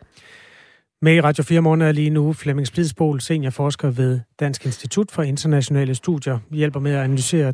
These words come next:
den, øh, situation, som er, øh, ja,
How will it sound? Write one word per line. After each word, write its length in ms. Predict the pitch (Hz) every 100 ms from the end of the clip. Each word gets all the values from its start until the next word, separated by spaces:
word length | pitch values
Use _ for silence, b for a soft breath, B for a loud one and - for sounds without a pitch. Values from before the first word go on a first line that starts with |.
| -
den, 240 | 147 147
øh, 160 | 143 131
situation, 540 | - 143 127 160 139
som 180 | - 135
er, 260 | 131 131 131 151
øh, 520 | 165 135 135 131 127 123 _ _ _
ja, 200 | 151 143